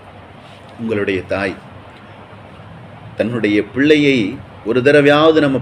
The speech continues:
பாத்திரமாட்டோமான்னு நினைச்சு பள்ளிவாசல்ல இருக்கக்கூடிய எல்லா ஜன்னல்களிலும் உங்களை தேடிக்கொண்டே இருந்தார்கள். எந்த ஓட்டையிலையாவது நீங்க பிள்ளைய உங்களை நாங்க பாத்திரமாட்டோமான்னு உங்களுடைய தாய்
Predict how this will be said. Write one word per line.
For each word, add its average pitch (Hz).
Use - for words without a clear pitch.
பாத்திரமாட்டோமான்னு 139
நினைச்சு 120
பள்ளிவாசல்ல 131
இருக்கக்கூடிய 120
எல்லா 151
ஜன்னல்களிலும் 135
உங்களை 113
தேடிக்கொண்டே 151
இருந்தார்கள். 110
எந்த 143
ஓட்டையிலையாவது 170
நீங்க 147
பிள்ளைய 170
உங்களை 139
நாங்க 123
பாத்திரமாட்டோமான்னு 156
உங்களுடைய 131
தாய் 156